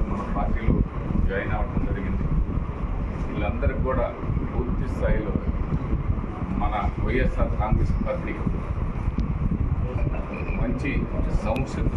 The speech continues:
స్థానం కల్పిస్తూ, వారికి స్వాగతం పలుకుతూ, వారికి అన్ని విధాల ఈ పార్టీలో పూర్తి స్థాయిలో గౌరవం,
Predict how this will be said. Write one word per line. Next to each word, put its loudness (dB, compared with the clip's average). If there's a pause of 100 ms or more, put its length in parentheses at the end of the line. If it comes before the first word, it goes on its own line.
స్థానం 2 (100)
కల్పిస్తూ, 2 (300)
వారికి 0 (120)
స్వాగతం 2 (120)
పలుకుతూ, -2 (680)
వారికి 2 (580)
అన్ని 2
విధాల 4 (320)
ఈ 0 (140)
పార్టీలో 0 (1200)
పూర్తి 0
స్థాయిలో 4 (220)
గౌరవం, 2